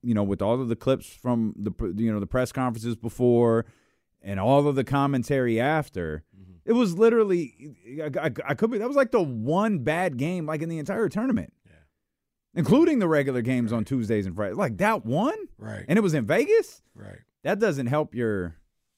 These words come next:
Speaker 1: that doesn't help your, your label right there.
Speaker 2: No, they're gonna,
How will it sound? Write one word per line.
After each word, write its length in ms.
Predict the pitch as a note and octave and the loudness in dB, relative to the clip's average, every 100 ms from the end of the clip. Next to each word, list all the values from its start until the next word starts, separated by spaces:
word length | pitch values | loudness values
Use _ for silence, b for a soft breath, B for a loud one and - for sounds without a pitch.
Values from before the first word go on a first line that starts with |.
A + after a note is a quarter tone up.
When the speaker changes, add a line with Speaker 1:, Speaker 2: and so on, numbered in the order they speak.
| _ _ _ | _ _ _
Speaker 1:
that 100 | A#2 | -6
doesn't 220 | F3 D3 B2 | -2 0 0
help 240 | C3 A2+ | 0 -2
your, 320 | A2+ F#2 F2 D2+ | -4 -2 -4 -6
your 140 | F2+ | -6
label 340 | F#2 C#3+ A2 E2+ | -2 -2 -2 -4
right 220 | D2+ D2 | -6 -8
there. 260 | A#1+ A1 - | -14 -16 -10
Speaker 2:
No, 220 | B2+ C3 | -6 -4
they're 180 | B2+ C3+ | -4 -4
gonna, 360 | D3 C#3 B2+ | -4 -4 -4